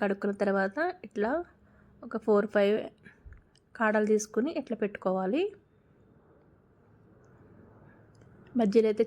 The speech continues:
చాలా టేస్ట్ ఉంటుందండి. దీనికోసము ఒక కప్పు శనగపిండి తీసుకోవాలి. దీంట్లో ఒక చిటికెడు పసుపు, అలానే హాఫ్ స్పూన్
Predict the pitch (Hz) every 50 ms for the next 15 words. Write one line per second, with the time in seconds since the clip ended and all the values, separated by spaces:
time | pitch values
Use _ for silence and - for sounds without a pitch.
0 | 226 226 202 196 208 196 208 202 202 196 - - 214 196 202 202 202 196 196 202
1 | 269 330 339 - - - 269 254 220 214 208 214 - - 214 202 208 220 233 294
2 | 359 403 415 - - - - - - - - 220 - 220 - 226 214 - - 226
3 | - 226 208 202 196 202 202 196 208 202 202 202 - - 202 190 185 180 196 233
4 | 302 381 403 - - - _ _ - - - - _ _ - - - - - -
5 | - - - - - - - - - - - - - - - - - - - -
6 | - - - 254 233 220 202 220 220 214 196 - - - - - - - - -
7 | - - - - - 220 196 - 226 - 202 220 208 208 - 202 190 - - -
8 | 294 330 349 - - - - - - - - - - - - - - - - -
9 | - - - - - - - - - - - - - - - - - - - -
10 | - - - - - - - - - - - - - 220 208 202 202 208 254 330
11 | 359 381 370 - - - - - - - - - - - - - - 226 214 208
12 | - - - - 247 247 262